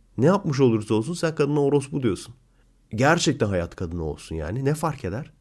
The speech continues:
Gerçekten hayat kadını olsa sen gidip şey mi diyeceksin? "Merhaba, siz orospuymuşsunuz anladığım kadarıyla. Ben size geldim." Yani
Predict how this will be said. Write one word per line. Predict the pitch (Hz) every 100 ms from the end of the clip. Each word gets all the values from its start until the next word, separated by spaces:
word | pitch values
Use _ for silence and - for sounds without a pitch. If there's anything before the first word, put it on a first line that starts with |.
| _ _ _
Gerçekten | 143 165 147 123
hayat | 104 107 -
kadını | 104 98
olsa | 95 131
sen | 127 139 - _ -
gidip | 107 127
şey | 127 156
mi | 170
diyeceksin? | 113 87 80 -
"Merhaba, | 101 110 110 107 - -
siz | - 110
orospuymuşsunuz | - 110 117 120 - 123 110 - - 87 92
anladığım | 87 82 87 87
kadarıyla. | 87 85 78 117 - _ _ _ -
Ben | 104
size | 104 107 107
geldim." | 90 - - - _ _ _ _ -
Yani | 101 117 131